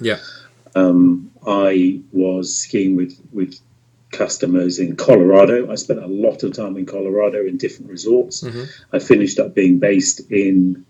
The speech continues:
Speaker 2: doing most of my time in Telluride, which is still my favorite place on the planet.
Speaker 1: Okay.
Speaker 2: Um, fortunately, I was at an event skiing with Franz Klammer, not to name drop, but he
Speaker 1: Yeah,
Speaker 2: was,
Speaker 1: yeah, it's
Speaker 2: he's
Speaker 1: a hell of a
Speaker 2: been
Speaker 1: name drop.
Speaker 2: so, um,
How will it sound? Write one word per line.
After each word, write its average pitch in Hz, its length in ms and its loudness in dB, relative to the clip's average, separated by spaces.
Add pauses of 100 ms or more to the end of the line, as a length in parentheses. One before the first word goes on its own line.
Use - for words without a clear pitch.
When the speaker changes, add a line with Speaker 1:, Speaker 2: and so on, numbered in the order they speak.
(120)
Speaker 2:
doing 95 280 2
most 104 240 2
of 92 60 -2
my 92 140 2
time 92 280 -2
in 90 120 0
Telluride, 95 680 2
which 90 180 -8
is - 80 -4
still 104 200 0
my 92 160 2
favorite - 420 -2
place 92 280 -2
on 92 100 -2
the 90 60 0
planet. - 560 -2
Speaker 1:
Okay. 113 320 -12 (500)
Speaker 2:
Um, 95 500 2 (480)
fortunately, 101 720 6
I 95 60 4
was 95 220 2
at - 180 -2
an 92 80 4
event 92 380 2
skiing 98 340 -2
with 95 160 -2
Franz 95 300 -2
Klammer, 95 440 -2 (380)
not 101 200 -4
to 117 100 -2
name 101 260 4 (120)
drop, 104 280 0
but 107 160 0
he 107 120 2
Speaker 1:
Yeah, 95 60 8
Speaker 2:
was, 101 120 6
Speaker 1:
yeah, - 80 -4
it's - 80 -2
Speaker 2:
he's - 120 0
Speaker 1:
a - 40 -2
hell 95 140 8
of - 100 6
a - 20 0
Speaker 2:
been 190 140 0
Speaker 1:
name 95 80 8
drop. 98 220 -4 (280)
Speaker 2:
so, 101 320 0 (600)
um, 104 560 4